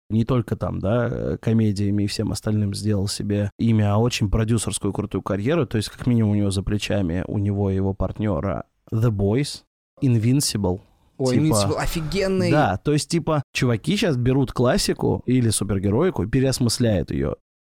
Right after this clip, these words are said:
Speaker 1: и хватаются за эти проекты. И «Черепашки» — это новый их проект, который был для них супер важен. Поэтому давай, расскажи. Ты посмотрел? Интересно.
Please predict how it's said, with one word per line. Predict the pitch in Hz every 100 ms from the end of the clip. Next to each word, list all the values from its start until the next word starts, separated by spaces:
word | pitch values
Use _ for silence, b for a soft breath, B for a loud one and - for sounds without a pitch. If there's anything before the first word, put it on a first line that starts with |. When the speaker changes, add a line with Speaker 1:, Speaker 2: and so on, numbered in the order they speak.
| -
Speaker 1:
и | 117
хватаются | - 139 143 147 107
за | 104
эти | 107 -
проекты. | 104 92 -
И | -
«Черепашки» — | - 113 107 156 - 135
это | 120
новый | 127 123
их | 107
проект, | - 104 185 -
который | 117 110
был | 104
для | 104
них | 101 104
супер | - - 95
важен. | 107 160 143 - _ _ -
Поэтому | 107 98 95 92
давай, | 98 95 82
расскажи. | 87 - 101 98 - -
Ты | 110
посмотрел? | - 98 110 156 - - -
Интересно. | 110 101 90 -